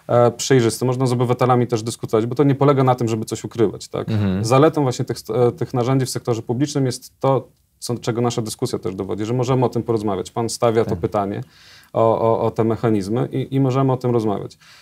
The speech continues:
Speaker 1: E, wszystkie te organizacje międzynarodowe mają ścisłą politykę publikowania wszystkich wyników swoich eksperymentów. Na przykład ten Behavioral Insights Team z Londynu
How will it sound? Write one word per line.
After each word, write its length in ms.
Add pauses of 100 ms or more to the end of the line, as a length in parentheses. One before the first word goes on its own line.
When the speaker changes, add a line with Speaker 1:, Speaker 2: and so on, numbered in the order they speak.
(140)
Speaker 1:
E, 260 (220)
wszystkie 320
te 120
organizacje 560
międzynarodowe 640
mają 240
ścisłą 400
politykę 380
publikowania 600
wszystkich 380
wyników 340
swoich 220
eksperymentów. 680
Na 60
przykład 260
ten 180
Behavioral 500
Insights 400
Team 180
z 60
Londynu 560